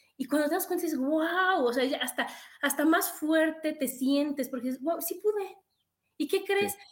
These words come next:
Speaker 1: De haber sabido, entonces llega algo y dices, "Ay, claro que sí puedo, claro que puedo", porque la satisfacción, la autoestima y todo el valor que vas a tener de ti hacia ti, o sea, el reconocimiento es decir, "Guau, Adriana, sí se puede".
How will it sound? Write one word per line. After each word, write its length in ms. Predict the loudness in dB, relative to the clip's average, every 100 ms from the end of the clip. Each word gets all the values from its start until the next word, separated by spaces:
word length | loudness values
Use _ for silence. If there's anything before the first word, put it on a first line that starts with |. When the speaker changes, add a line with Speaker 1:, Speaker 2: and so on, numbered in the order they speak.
| _
Speaker 1:
De 100 | 2
haber 180 | 2 2
sabido, 320 | 2 2 2
entonces 220 | 2 0 2
llega 240 | 2 2
algo 120 | 0
y 20 | 0
dices, 240 | -2 -6
"Ay, 160 | -10 -8
claro 220 | -2 -2 -2
que 80 | -8
sí 140 | -10
puedo, 340 | -8 -8 -8
claro 240 | 0 0 0
que 80 | 0
puedo", 240 | 2 2
porque 340 | 0 -2 -2 -8 -18 -2
la 120 | 0
satisfacción, 840 | 2 0 0 0 -2 -2 -2 0 2
la 120 | 2 2
autoestima 560 | 2 0 0 2 2
y 80 | 2
todo 160 | 0 0
el 100 | 2
valor 300 | 2 0 0
que 80 |
vas 160 | -2 -2
a 80 | -2
tener 340 | -2 -2 0
de 220 | 2 2 2
ti 120 | 0
hacia 280 | 2 -2 0
ti, 100 | 0
o 40 |
sea, 100 | 0
el 60 | -2
reconocimiento 540 | 0 -2 0 -2 -2
es 80 | -4
decir, 200 | -6 -2
"Guau, 260 | 0 0 0
Adriana, 400 | -2 -4 -6 -10
sí 140 | -8
se 140 | -6
puede". 380 | -6 -4 -4 -6